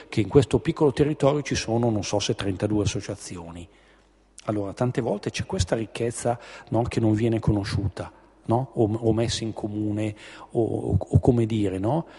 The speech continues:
Ecco, giocata fino in fondo. Quindi abbiamo, secondo me, tante risorse che qualche volta magari non si esprimono, o per tante ragioni, no? Per esistenze interne, per sfiducia e così via. Ecco, è, è importante ricostruire un po' questo senso di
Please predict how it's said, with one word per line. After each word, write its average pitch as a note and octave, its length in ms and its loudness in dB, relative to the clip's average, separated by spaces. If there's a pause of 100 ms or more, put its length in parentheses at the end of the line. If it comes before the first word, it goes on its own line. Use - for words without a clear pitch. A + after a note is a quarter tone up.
(120)
Ecco, G#2+ 260 -4
giocata G#2+ 400 -6
fino G#2+ 200 -8
in G#2 60 -6
fondo. F#2+ 420 -6
Quindi G#2+ 240 0
abbiamo, E3 320 0
secondo G#2 340 -6
me, G2+ 160 -4
tante A2 300 -6
risorse C#3 640 -2 (260)
che - 120 -6
qualche C#3+ 300 2
volta D#3 460 0 (280)
magari B2 340 -2
non A#2+ 160 -2
si - 120 -8
esprimono, F#2 600 -10 (400)
o B2+ 200 -8 (340)
per A2+ 160 4
tante C3+ 280 -2
ragioni, A2+ 560 -2
no? A#2 300 -4 (200)
Per - 120 -4
esistenze G#2 480 0
interne, G#2+ 500 0
per G#2 180 -6
sfiducia A2 640 -6
e G#2 60 -6
così G#2 240 -4
via. F#2+ 380 -6 (340)
Ecco, - 380 -6
è, A2 60 -2
è A2+ 540 -4
importante A#2+ 720 -2
ricostruire A2 600 -4
un G2+ 140 -4
po' A#2 140 -4
questo G#2 280 -6
senso A2+ 480 -4
di G2+ 180 -4